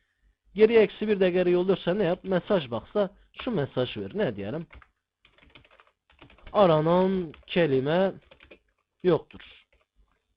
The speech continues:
Şöyle aranan kelime yoktur. Şimdi devam edelim. Bakın şöyle. Else diyorum. Else nedir? Şu yukarıdaki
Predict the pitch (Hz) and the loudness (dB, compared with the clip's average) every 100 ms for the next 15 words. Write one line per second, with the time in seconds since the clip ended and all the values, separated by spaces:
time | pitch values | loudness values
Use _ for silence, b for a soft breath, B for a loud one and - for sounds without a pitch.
0 | _ - 101 82 - 165 107 113 107 131 | _ -18 -16 -14 -8 -6 -4 -8 -8 -8
1 | 101 107 120 92 - - - _ _ _ | -8 -8 -8 -10 -14 -20 -20 _ _ _
2 | - - - - - - _ _ _ - | -20 -20 -20 -20 -20 -20 _ _ _ -14
3 | - 240 247 214 131 101 151 170 180 - | -8 0 4 4 0 -4 -8 -6 -6 -6
4 | 113 - 104 104 156 _ b b b b | -12 -10 -10 -12 -16 _ b b b b
5 | - 247 240 - 127 101 110 147 - _ | -6 0 0 0 -6 -6 -8 -10 -14 _
6 | 240 262 202 151 139 165 226 - _ _ | 0 0 0 -2 -4 -4 -8 -14 _ _
7 | _ - 269 226 208 202 196 - 254 240 | _ -4 -2 2 2 4 2 0 -4 -4